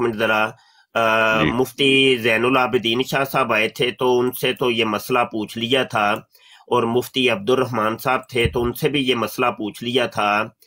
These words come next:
Speaker 1: तो मुफ्ती जाहिर साहब आए हैं, इनसे भी ये मसला पूछ लेते हैं ताकि रिकॉर्डिंग के अंदर ये चीज़ें आ जाएं। मुफ्ती साहब, मैं एक मसला आपसे पूछ रहा हूँ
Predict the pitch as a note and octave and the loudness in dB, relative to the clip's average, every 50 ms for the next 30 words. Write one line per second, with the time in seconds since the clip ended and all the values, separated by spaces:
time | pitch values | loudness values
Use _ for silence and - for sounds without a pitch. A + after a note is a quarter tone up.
0 | - - - - _ - - A#2+ A#2+ A#2+ A#2 A#2 A2+ A2+ A#2 A#2 - - C#3 B2 | -20 -20 -20 -20 _ -4 0 2 4 4 4 4 2 0 -2 -4 -2 -2 -2 -2
1 | G2 A2 G2+ G#2 C3 C#3 - - E3 E3 D#3 D3 B2+ A2 A2+ A#2+ A#2+ A#2+ B2 B2+ | 0 0 0 0 -2 -2 0 0 0 0 2 2 2 2 2 2 2 2 2 0
2 | B2+ - B2+ B2 A#2+ - E3+ D3+ D#3+ D#3+ D#3 D3 C3 A#2 A2+ - C#3 C3+ C3+ B2+ | 0 -2 -4 -4 -2 -2 -2 0 0 2 0 2 2 0 -2 0 0 0 0 0
3 | - A2+ G#2+ - - - A#2+ A#2+ - - B2+ B2+ B2 A2+ G#2+ G#2+ G#2+ G#2+ - _ | -2 -6 -6 -6 -6 -6 -6 -6 -2 0 2 2 4 4 2 0 0 -2 -6 _
4 | - - _ - D3+ D3 C#3+ C3+ - D3 C3 C3+ C3 - B2+ A#2 A2 G2+ G#2 A2 | -20 -16 _ -2 0 0 0 2 0 0 0 0 0 2 0 0 2 0 -2 -4
5 | G2+ - A#2 G#2 F#2+ F2 F#2 F2+ F2 F#2 - - A#2+ B2+ A2+ - - G2 E2 - | -4 -4 -6 -6 -4 -4 -6 -6 -6 -6 -8 -2 -2 -2 -2 -2 -6 -8 -8 -8
6 | E2+ D#2+ - - - A#2 G#2+ F2+ - - - - _ _ _ _ - _ - - | -12 -14 -12 -4 -2 0 0 0 -2 -4 -12 -20 _ _ _ _ -20 _ -20 -20
7 | _ _ - B2+ D3 D#3 D3+ F#3 E3 G3+ F#3+ F#3 F3+ E3+ E3+ D#3+ D#3+ D#3+ C#3+ D3 | _ _ -2 0 0 2 2 0 0 2 2 2 2 2 2 2 0 0 0 0
8 | D3+ - - F#3+ F#3 E3+ D3+ C3 - F3 - - C3 B2 A#2 - - C#3 D3 C#3+ | 0 0 2 2 4 2 2 0 -2 -4 -4 0 0 0 0 0 0 0 2 2
9 | B2+ A#2 G#2+ G#2 A2 | 2 2 0 -2 -4